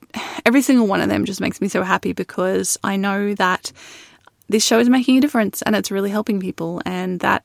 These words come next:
is why I do it. So thank you to everyone who's taken a few minutes of their time to give me that feedback. It really makes a big difference. And double, special, triple, super duper <laughs> thank you goes out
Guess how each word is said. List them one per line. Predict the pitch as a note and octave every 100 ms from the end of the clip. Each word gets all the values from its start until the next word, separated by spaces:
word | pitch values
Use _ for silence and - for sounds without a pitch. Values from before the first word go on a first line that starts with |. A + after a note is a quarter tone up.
| _
is | - G3 -
why | F#3 F3+ -
I | F#3+
do | F#3 G3
it. | - - _ - - - -
So | - G3
thank | - A3 A#3 A3
you | G#3+ G#3
to | -
everyone | G3 G3
who's | F#3 G3
taken | - G#3 G3+ G#3
a | F#3+
few | - F#3+
minutes | G3 G3+ - -
of | F#3+
their | F#3
time | - F#3+ G3 G3 -
to | - G3 G3 -
give | G#3+ G#3
me | G#3+
that | - -
feedback. | - A3+ G3+ G3 - - - - -
It | - -
really | G3+ G#3+ G3 F#3 G3 -
makes | G3 -
a |
big | G#3+ F3
difference. | - - - - - _ - - - - - - -
And | B3 B3+ B3 A3+
double, | B3 A#3 A#3+
special, | A#3+ - A3 - G#3+ G3+ F#3
triple, | F#3 A#3+ A#3+ G#3+ F3+ E3 F3 - -
super | - - A3+ A#3+ G#3
duper | G#3+ B3 A#3+
<laughs> |
thank | C4 B3+ - -
you | A#3 C#4 E4+ - - - C#4
goes | G#3+ - B3+ C4 -
out | B3+ A3